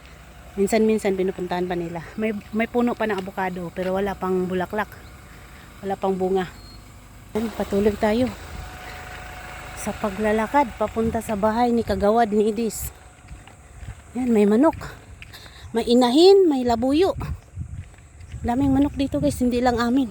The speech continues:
Alam nyo ba, nakatikim lang ako ng Bisayang manok dito.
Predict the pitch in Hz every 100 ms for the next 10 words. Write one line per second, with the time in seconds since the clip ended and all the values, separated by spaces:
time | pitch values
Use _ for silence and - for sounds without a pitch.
0 | - - - - - - - - - -
1 | - 247 277 294 285 254 262 254 254 247
2 | 269 294 294 277 240 262 262 240 220 233
3 | 247 262 269 247 247 226 214 - 208